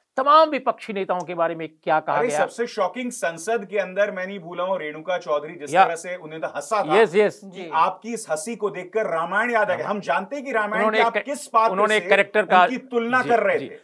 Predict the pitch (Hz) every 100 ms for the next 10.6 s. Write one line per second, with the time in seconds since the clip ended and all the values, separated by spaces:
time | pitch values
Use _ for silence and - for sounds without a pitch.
0 | - - 254 233 285 415 214 190 190 196
1 | 233 226 202 - 185 196 _ - 196 -
2 | 262 254 214 _ - 175 - 196 202 196
3 | 160 170 135 135 - 143 170 135 101 _
4 | _ _ - 190 - 240 226 180 175 214
5 | 151 135 160 - 160 135 131 139 143 160
6 | 160 127 127 120 120 - 127 127 135 131
7 | - 143 147 - _ _ _ - 123 -
8 | 196 - - 175 147 156 165 165 160 147
9 | 156 165 147 170 - 123 - 151 160 143
10 | 143 151 151 151 - -